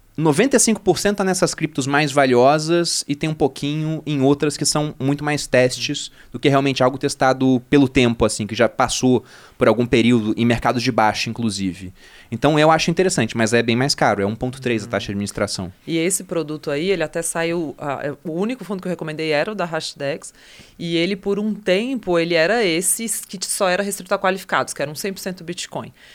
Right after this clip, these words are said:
Speaker 2: Então, o qualificado é quem declara ter mais de um milhão em investimentos financeiros, então era bem restrito.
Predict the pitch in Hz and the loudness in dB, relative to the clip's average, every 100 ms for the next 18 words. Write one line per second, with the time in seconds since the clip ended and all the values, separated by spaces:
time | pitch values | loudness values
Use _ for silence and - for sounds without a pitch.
0 | - 147 151 151 156 143 143 - 151 160 | -18 -10 -4 -4 -2 -2 -2 -2 -2 -2
1 | 170 165 160 151 147 160 156 151 156 151 | -6 -8 -6 -6 -6 -6 -6 -6 -8 -10
2 | 147 151 - 156 - 202 226 226 233 202 | -10 -10 -10 -12 -12 -10 -6 -6 -6 -6
3 | 196 170 185 202 196 160 127 - | -4 -4 -4 -4 -6 -6 -10 -12